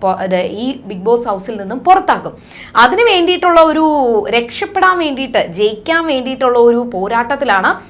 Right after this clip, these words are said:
ബാക്കിയുള്ള മത്സരാർത്ഥികൾക്ക് ഈ ആറ് പേരെ സഹായിക്കാം. അതായത് ഓരോ ടാസ്ക് വരുമ്പോ ഈ മത്സരാർത്ഥികളായിരിക്കത്തില്ല അതിൽ പെർഫോം ചെയ്യാൻ പോകുന്നത്.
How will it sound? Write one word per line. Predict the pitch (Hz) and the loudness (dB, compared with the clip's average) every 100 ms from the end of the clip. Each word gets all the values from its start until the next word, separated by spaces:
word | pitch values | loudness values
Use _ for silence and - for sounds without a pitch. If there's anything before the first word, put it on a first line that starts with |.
| - - - - | -20 -20 -20 0
ബാക്കിയുള്ള | - 349 349 494 480 440 | 6 6 6 6 6 6
മത്സരാർത്ഥികൾക്ക് | 339 339 349 339 339 320 269 330 359 - | 2 4 4 4 2 0 2 2 2 -2
ഈ | 330 | 0
ആറ് | 370 269 285 | 4 6 6
പേരെ | 285 240 254 349 - - | 4 2 4 0 -4 0
സഹായിക്കാം. | 320 311 294 233 190 127 - - - - - _ - - | 4 6 6 4 -4 -6 -8 -20 -20 -20 -20 _ -20 -6
അതായത് | 208 233 | -2 2
ഓരോ | 220 208 254 | 4 4 4
ടാസ്ക് | 269 240 226 - | 4 4 4 -2
വരുമ്പോ | 262 226 208 285 - - - - | -2 -2 0 0 -2 -12 -10 2
ഈ | 339 | 4
മത്സരാർത്ഥികളായിരിക്കത്തില്ല | 494 440 359 359 381 370 381 359 294 277 370 440 440 440 415 311 294 392 - - - | 6 6 4 4 4 4 4 6 8 8 8 6 4 2 0 4 6 4 2 -4 4
അതിൽ | 262 339 | 4 4
പെർഫോം | 349 - 254 277 330 330 | 2 2 2 2 2 2
ചെയ്യാൻ | 269 226 226 | 2 2 2
പോകുന്നത്. | 220 190 190 190 185 311 | 0 0 0 -2 2 2